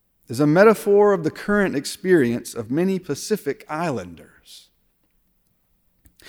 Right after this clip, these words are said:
whose land and livelihood is being swallowed up inch by inch and foot by foot by the rising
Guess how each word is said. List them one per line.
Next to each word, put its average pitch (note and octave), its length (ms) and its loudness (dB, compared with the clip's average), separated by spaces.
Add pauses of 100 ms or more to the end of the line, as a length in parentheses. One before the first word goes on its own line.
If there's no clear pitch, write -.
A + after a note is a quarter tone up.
(180)
whose F3 220 4
land G#3 360 6
and E3 200 4
livelihood F#3+ 680 2
is D#3 100 0
being D3 300 2
swallowed G3+ 680 2
up F#3+ 220 2
inch G#3 240 0
by E3+ 240 2
inch G#3 220 -2
and C3 120 -2 (180)
foot A#3 300 -4
by D3+ 200 0
foot A#3 500 2
by C#3+ 160 0
the C3+ 140 -2
rising G3 720 -2